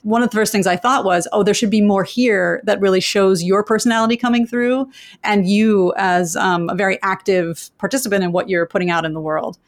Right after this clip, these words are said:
Uh, so that's from a brand perspective. Secondly, I would say that there just wasn't a lot of content that was immediately visible on the site. And thirdly, the navigation was quite long and, uh, it was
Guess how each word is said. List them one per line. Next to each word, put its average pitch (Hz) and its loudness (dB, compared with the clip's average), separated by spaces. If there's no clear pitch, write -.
Uh, 196 0
so 190 -4
that's 202 0
from 202 0
a 180 -2
brand 185 -2
perspective. 170 -6
Secondly, 208 0
I 196 0
would 190 2
say 185 2
that 180 0
there 226 2
just 277 -2
wasn't 302 4
a 226 2
lot 220 0
of - -4
content 208 -2
that 185 -2
was 185 -2
immediately 190 0
visible 208 0
on 254 2
the 254 2
site. 269 -2
And 214 0
thirdly, 220 2
the 196 0
navigation 202 2
was 180 0
quite 294 -2
long 226 4
and, 196 0
uh, 185 0
it 202 0
was 196 0